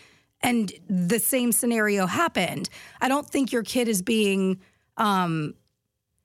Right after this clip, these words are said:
slighted or, you know, you're,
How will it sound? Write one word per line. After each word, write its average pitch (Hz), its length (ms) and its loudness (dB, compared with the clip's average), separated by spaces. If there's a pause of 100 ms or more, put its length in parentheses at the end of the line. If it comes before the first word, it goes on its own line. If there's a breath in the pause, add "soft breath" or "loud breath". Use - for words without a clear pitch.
(160)
slighted 208 720 0
or, 185 540 0 (560 soft breath)
you 208 200 0
know, 175 120 0
you're, 185 260 0